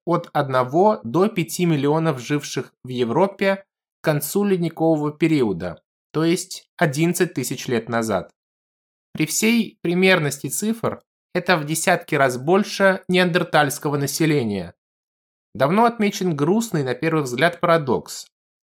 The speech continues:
Судьба всех, кто первым вырывается вперёд, трагична. Освоив то, что несут такие группы передовых людей, пришедшие позже их, если и не уничтожают,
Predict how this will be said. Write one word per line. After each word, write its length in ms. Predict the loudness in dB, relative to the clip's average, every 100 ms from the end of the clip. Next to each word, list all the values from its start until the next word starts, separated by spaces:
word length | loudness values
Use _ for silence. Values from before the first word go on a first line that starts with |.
| _
Судьба 380 | -6 0 2 2
всех, 560 | 0 0 0 0 -4
кто 160 | -4 -4
первым 480 | 2 2 4 0 0
вырывается 580 | -2 2 4 2 0 -10
вперёд, 600 | -6 -2 2 0 -2 -16 _ _
трагична. 800 | 0 2 2 -2 -4 -8 -10 -12 _ _ _ _ _ _ _ _ _
Освоив 520 | -8 0 2 2 2
то, 200 | 2 2
что 220 | 2 -2
несут 400 | -2 -2 -2 -4
такие 340 | -4 -6 -4 -2
группы 280 | 0 0 -2
передовых 560 | -2 0 2 2 0
людей, 580 | -4 -6 -4 -4 -4 -8 _ _
пришедшие 720 | -4 -2 0 0 0 -2 -2
позже 680 | -2 _ 2 2 0 0 0 0
их, 380 | -2 -2 -2 -4 _ _ _ _ _ _
если 680 | -4 -2 0 2 2 0 -4 _ _ -4
и 120 | 0
не 120 | 2
уничтожают, 1000 | 0 -2 -2 -2 2 4 4 4 -2 -10